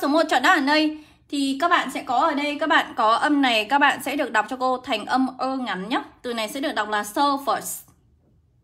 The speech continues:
Đây, từ này bề mặt các bạn được đọc là âm ơ ngắn này.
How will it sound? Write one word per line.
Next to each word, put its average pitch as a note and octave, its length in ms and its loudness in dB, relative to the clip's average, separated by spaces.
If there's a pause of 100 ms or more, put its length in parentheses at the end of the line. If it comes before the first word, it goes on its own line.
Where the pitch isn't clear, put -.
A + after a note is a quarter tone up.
(840)
Đây, C4 280 0
từ A#3 80 -4
này A3+ 160 -4
bề A3+ 140 -6
mặt A3 220 -4
các - 40 -6
bạn C4+ 140 0
được G#3 120 -8
đọc G#3 120 -4
là G#3 80 0
âm B3 120 0
ơ B3+ 140 -4
ngắn A3+ 280 -2
này. C#4 280 -2